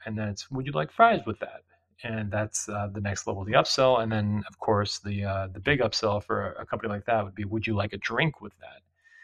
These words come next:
Because there's a lot of profit in, uh, in s-, you know, in syrup and water, uh, <laughs> being sold for a high profit margin. So the final step here is step seven. We want to create a return path. And the return path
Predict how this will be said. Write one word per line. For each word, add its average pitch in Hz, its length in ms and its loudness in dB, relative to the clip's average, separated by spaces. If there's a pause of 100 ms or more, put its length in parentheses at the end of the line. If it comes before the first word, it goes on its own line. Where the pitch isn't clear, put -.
(360)
Because 110 300 -4
there's 110 160 -6
a 110 40 0
lot 104 180 0
of 101 100 -4
profit - 460 2
in, 110 440 -10
uh, 95 340 -8
in 110 80 -12
s-, - 300 -8 (320)
you 113 100 -4
know, 101 220 -4 (260)
in 104 180 -8
syrup 110 520 2
and 110 180 -2
water, 104 480 6 (240)
uh, 101 200 -2
<laughs> - 40 -16
being 135 240 -2
sold 104 400 0
for 101 380 0
a 101 140 -2
high 104 500 2 (720)
profit 131 340 2
margin. 101 380 -6 (600)
So - 100 -6
the 135 80 0
final 170 220 8
step 143 260 4
here 147 200 6
is 127 220 -2
step - 240 0
seven. 185 400 0 (240)
We 120 60 -6
want 113 100 0
to 110 100 -6
create 120 300 -4
a 120 100 -6
return 156 460 0
path. 110 320 0 (800)
And 123 280 -4
the 127 80 -2
return 208 320 0
path 127 360 6